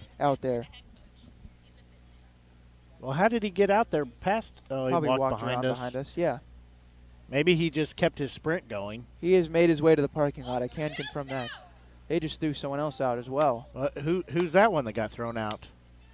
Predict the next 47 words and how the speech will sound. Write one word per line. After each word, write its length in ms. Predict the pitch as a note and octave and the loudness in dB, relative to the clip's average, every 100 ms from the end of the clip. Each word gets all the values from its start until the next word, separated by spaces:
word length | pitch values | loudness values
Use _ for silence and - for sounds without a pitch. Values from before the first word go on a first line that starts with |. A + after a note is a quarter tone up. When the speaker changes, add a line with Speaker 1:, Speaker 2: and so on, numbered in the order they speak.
| - - - - - - - - - - - - - | -20 -20 -20 -20 -20 -20 -20 -20 -20 -20 -20 -20 -12
Speaker 1:
This 160 | G3+ F#3+ | -8 -6
is 80 | D3 | -4
a 100 | C3 | -2
wild 600 | B2+ C#3 F#3 G#3 D#3+ D#3 | -2 0 4 6 6 2
turn 180 | F3+ E3 | -2 -2
of 80 | |
events 340 | C#3+ D3+ D#3+ - | -2 -2 -4 -6
in 60 | |
a 60 | D3 | -4
game 240 | D#3 G#3 | -2 -2
that 140 | G3 D3+ | -2 0
not 180 | F#3+ B3+ | 0 2
only, 200 | G3+ D3 | 0 0
it's 280 | D3 G#5 | -2 0
the 100 | - | 0
craziest 540 | D#3 G#3+ D4+ G#3+ F3 - | 4 6 6 4 0 4
part 180 | G#3 B3 | 6 8
about 240 | E3 D3 | 8 6
this 260 | E3+ E3+ - | 4 4 4
is 180 | F3+ | 2
that 200 | D#3 F3 | 4 4
the 80 | E3 | 2
Merchants 460 | D3+ A#3+ - F#3+ F3 | 2 0 0 -4 0
are 100 | D3 | 0
leading 340 | E3+ B3+ F3+ | 0 -2 -4
this 140 | D3 C3 | -6 2
Speaker 2:
Well, 140 | D3+ | 6
Speaker 1:
ball 80 | G#3+ | 8
Speaker 2:
now 60 | |
Speaker 1:
game. 60 | B3 | 10
Speaker 2:
there's 180 | A3+ - | 8 4
two 180 | - G#3+ | 2 4
or 80 | |
three 240 | F3 F3+ E3 | 4 0 0
people 300 | E3 D3 C#3 | 0 0 0
that 100 | C3+ | -2
are 80 | C3 | 0
coming 240 | D3 C#3+ | -2 -2
out. 140 | C#3+ | -4
So 120 | - D3 | -2 2
did 100 | D#3 | 2
he 100 | G3+ | 4
toss 320 | F3+ E3+ E3+ | 6 6 4
more 180 | E3 E3+ | -2 -2
than 160 | D3+ | 0
one 180 | C#3 F#3+ | 0 0
person? 420 | G#3 G#3 A#3 A#3+ | 0 -2 -4 -8